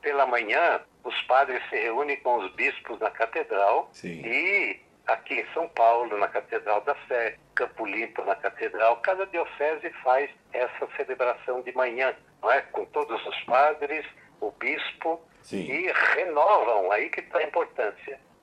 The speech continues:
Speaker 1: renovam nesse dia, que é o dia da instituição da Eucaristia, e Jesus se deixou ficar no pão e no vinho para o nosso alimento,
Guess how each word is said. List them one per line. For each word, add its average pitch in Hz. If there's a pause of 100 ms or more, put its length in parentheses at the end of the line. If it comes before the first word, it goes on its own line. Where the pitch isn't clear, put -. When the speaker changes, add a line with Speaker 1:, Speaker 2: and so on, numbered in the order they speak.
Speaker 1:
renovam 165
nesse 151
dia, 110
que -
é 107
o 101
dia 131
da 123
instituição 123
da 139
Eucaristia, - (240)
e 101
Jesus 104 (280)
se -
deixou 110
ficar - (220)
no 110 (180)
pão 147 (240)
e 117
no 104
vinho 123
para 104
o 98
nosso 107
alimento, 123